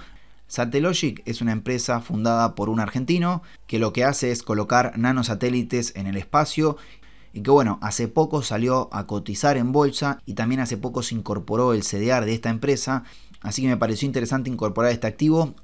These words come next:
Además, esta empresa cuenta con un fuerte apoyo económico de SpaceX. Para aquel que no sabe, SpaceX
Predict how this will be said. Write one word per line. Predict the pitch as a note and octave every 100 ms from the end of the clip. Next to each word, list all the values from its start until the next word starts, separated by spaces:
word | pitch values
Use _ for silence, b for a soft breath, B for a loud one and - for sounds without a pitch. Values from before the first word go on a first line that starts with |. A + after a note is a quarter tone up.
| -
Además, | A2 B2 C3+
esta | C3+ B2+
empresa | A#2+ C3 B2
cuenta | B2 A#2 A#2+
con | A2+
un | A2
fuerte | G#2+ C#3 C3
apoyo | A#2+ C3+ C3 B2+
económico | A#2+ A#2+ C3+ B2+ B2+ A#2+
de | A2+ C3 -
SpaceX. | G2+ - A2+ A#2 A2+ - B2 G2 F#2+ - -
Para | F#2+ F#2
aquel | G#2+ A2
que |
no | A#2
sabe, | A#2 C3+ C#3 C#3 -
SpaceX | F#2+ - G#2+ G2+ B2+ C3 C#3+